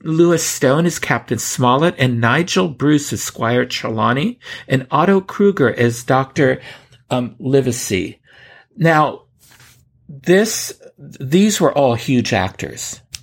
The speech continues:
back in the nineteen thirties. So, the film plot follows the novel very closely and is considered by many critics to be the definitive film version of the story,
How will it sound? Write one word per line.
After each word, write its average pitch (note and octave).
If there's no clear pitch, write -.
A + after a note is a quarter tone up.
back G#2+
in F#2+
the G2
nineteen F#2+
thirties. -
So, -
the E3+
film B3
plot -
follows E3+
the F3
novel C#3
very C3
closely A2+
and B2
is G3
considered A#3
by F3+
many D#3+
critics D3
to F3+
be E3+
the F#3
definitive F3+
film D#3
version B2+
of G#2+
the G#2+
story, -